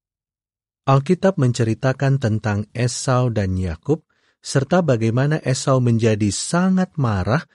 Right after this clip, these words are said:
sehingga ia berkata, "Aku akan membunuh Yakub adikku."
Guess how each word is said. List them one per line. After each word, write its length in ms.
sehingga 480
ia 240
berkata, 640
"Aku 400
akan 320
membunuh 480
Yakub 400
adikku." 560